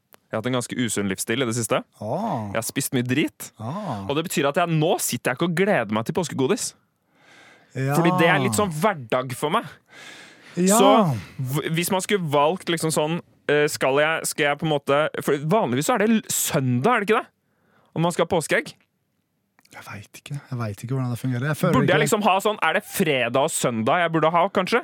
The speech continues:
Speaker 1: G-, store mengder på fredag og søndag, sånn at jeg kan liksom glede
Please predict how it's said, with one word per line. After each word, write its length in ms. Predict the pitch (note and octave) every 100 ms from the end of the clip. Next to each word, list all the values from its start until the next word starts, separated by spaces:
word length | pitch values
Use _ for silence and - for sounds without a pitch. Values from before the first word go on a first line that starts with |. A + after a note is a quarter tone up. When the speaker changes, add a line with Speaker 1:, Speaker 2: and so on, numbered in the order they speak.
| -
Speaker 1:
G-, 240 | D3+ E3
store 560 | - - A#3 D#3 C3+ D3+
mengder 320 | D3+ B2+ B2
på 80 | E3
fredag 400 | - A#2 A2 A#2+
og 80 | -
søndag, 320 | A2 B2 D3+
sånn 80 | C3
at 140 | B2
jeg 80 | B2
kan 80 | C3+ C3
liksom 220 | B2 C3
glede 320 | C3+ C3 G#2+